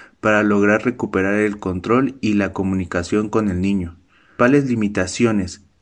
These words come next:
de esta técnica son los niños con hip-, hipoacusia, niños que no comprendan el concepto de autoridad,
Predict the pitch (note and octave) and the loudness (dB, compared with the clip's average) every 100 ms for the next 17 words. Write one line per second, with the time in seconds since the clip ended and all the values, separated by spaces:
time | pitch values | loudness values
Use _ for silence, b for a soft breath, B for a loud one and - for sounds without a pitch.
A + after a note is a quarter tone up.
0 | _ F2 G2+ G#2 A2 A#2+ A2+ A2 A2+ A#2 | _ -4 2 2 2 -2 0 -2 -2 -4
1 | - B2+ B2+ - - A#2+ A#2+ A#2 A2+ A#2 | -4 -6 -6 -12 -2 2 2 2 0 -2
2 | A2+ - G2+ G2+ F#2+ B2 A#2+ A2 G#2 G#2 | -4 -2 0 0 -2 -8 -8 -8 -6 -4
3 | A2+ - F#2 E2+ _ _ _ _ B B | -4 -2 -6 -8 _ _ _ _ B B
4 | B B _ - B2 C3 C#3+ D3 D3 A2 | B B _ -6 0 2 4 2 0 -2
5 | A2+ A#2 C3 A#2+ A#2+ A#2 A#2+ A#2+ G#2 - | 0 0 0 0 0 0 2 0 -2 -4
6 | F#2+ F#2+ G2+ - G#2+ G2 F2+ F#2 F#2 F2+ | -6 -4 -4 -2 -2 0 -2 -2 -2 -2
7 | G2 G#2 G#2 | -2 -4 -6